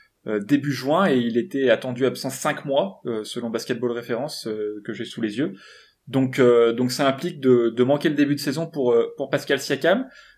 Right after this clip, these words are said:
qui a un peu déçu la saison passée, euh, malgré des stats,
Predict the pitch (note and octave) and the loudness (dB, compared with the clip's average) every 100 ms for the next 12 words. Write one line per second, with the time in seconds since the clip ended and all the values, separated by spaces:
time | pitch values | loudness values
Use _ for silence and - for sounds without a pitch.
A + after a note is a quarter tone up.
0 | _ - D3+ D3 C#3+ C#3 C#3 - - D3+ | _ 4 8 8 8 6 4 2 -2 0
1 | D3+ F#3+ F#3+ - G3+ F3+ E3+ D#3+ D#3+ D#3 | 2 4 4 4 2 2 0 0 -2 2
2 | F3 A#3 - B2+ B2+ B2+ B2+ B2+ B2+ C3 | 0 0 -2 0 0 0 0 0 0 2
3 | B2 B2 C#3+ C3+ | 0 2 2 2